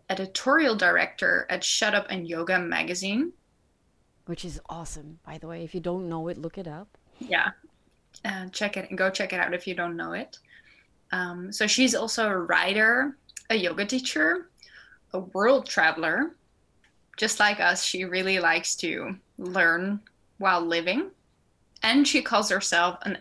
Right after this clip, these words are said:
Speaker 1: absolute language nerd. <laughs> So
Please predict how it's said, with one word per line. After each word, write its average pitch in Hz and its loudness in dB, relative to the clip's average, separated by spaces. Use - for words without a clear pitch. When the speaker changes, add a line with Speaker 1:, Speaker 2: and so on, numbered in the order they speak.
Speaker 1:
absolute 220 -2
language 160 0
nerd. 156 -2
<laughs> 247 2
So 165 -2